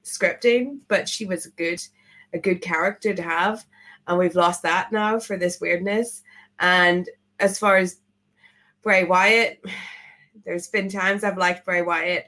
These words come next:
and from The Fiend onwards is not a time I've liked Bray Wyatt. But I think Wyndham Rotunda has something to offer the wrestling business,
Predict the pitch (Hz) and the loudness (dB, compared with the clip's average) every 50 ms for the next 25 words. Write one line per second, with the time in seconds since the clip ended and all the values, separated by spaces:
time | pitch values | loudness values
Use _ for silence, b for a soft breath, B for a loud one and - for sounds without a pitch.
0 | - 160 160 156 156 160 160 160 b b b b b b b b b _ _ _ | -10 -10 -8 -6 -6 -6 -8 -10 b b b b b b b b b _ _ _
1 | _ _ - 190 170 170 170 170 170 - - - 185 180 185 185 180 170 170 170 | _ _ -2 0 0 2 2 0 -2 -4 -2 0 0 2 2 2 2 2 2 0
2 | 180 170 170 170 175 175 165 160 156 175 170 165 170 170 156 - - 185 180 170 | 0 0 -2 -2 -2 -4 -8 -8 -6 -4 -2 0 0 0 -2 -2 -4 -4 -2 -2
3 | 165 160 156 165 156 147 - - _ 170 165 160 156 156 147 147 143 139 - - | -2 -4 -4 -4 -6 -6 -8 -8 _ -2 0 0 0 0 -2 -2 -2 -4 -6 -6
4 | - 160 156 156 160 160 - - 220 208 226 233 - - B B B B B B | -6 -4 -2 0 -2 -2 2 4 4 4 4 4 -2 -8 B B B B B B
5 | B B B B _ - 180 208 208 208 220 214 240 226 220 214 208 202 - _ | B B B B _ 0 4 6 6 6 6 6 6 6 6 4 0 -2 -4 _
6 | - 185 190 - 202 190 180 185 196 190 190 190 196 190 190 175 - - - 196 | -10 -10 -8 -4 -2 -2 0 0 0 2 2 0 0 0 -2 -4 -4 -4 -2 -4
7 | 170 - 160 180 185 175 - - - - 165 170 175 - 190 175 165 160 160 156 | -2 -2 -2 -2 -2 -2 -4 -6 -2 0 2 2 2 0 -2 -2 -2 -2 0 0
8 | 170 170 - - 180 175 170 170 170 165 165 180 175 170 180 190 185 - | 0 -2 -2 -2 -2 -2 0 0 -2 -2 0 -2 -2 0 -2 -2 -4 -6